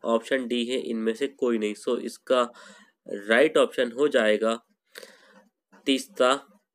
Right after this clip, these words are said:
नदी। क्वेश्चन नंबर बाईस है, कोविड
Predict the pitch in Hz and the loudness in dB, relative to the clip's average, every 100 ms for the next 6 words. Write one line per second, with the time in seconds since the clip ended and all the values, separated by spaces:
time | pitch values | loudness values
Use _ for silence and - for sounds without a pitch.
0 | - 113 110 110 104 - _ _ _ _ | -10 0 0 0 -6 -12 _ _ _ _
1 | _ - - - 135 131 165 156 127 123 | _ -20 -20 -2 0 0 0 0 0 -2
2 | 120 - _ 120 120 131 156 - 117 110 | -2 -8 _ -2 2 4 2 -2 -6 -6
3 | - - - _ _ - 151 156 180 180 | -8 -18 -20 _ _ 0 2 4 2 0